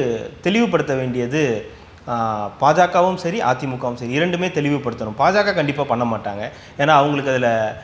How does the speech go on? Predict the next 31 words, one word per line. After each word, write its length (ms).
பெனிஃபிட் 380
இருக்குன்றதுனால. 540
ஆனா 400
அ 60
தி 160
மு 140
க 140
இதை 100
தெளிவுபடுத்தணும். 800
குறிப்பா 260
எடப்பாடி 360
பழனிசாமி 560
அவர்கள் 240
தான் 120
அதை 140
தெளிவுபடுத்த 480
வேண்டியிருக்கு. 440
ஏன்னா 200
எல்லா 320
பிரச்சனையுமே 360
அவரை 300
நோக்கி 300
தான் 360
நகருது, 360
எல்லாத்துக்கும் 520
அவர் 180
தான் 160
பதில் 200
சொல்ல 200
வேண்டிய 240
இடத்துல 460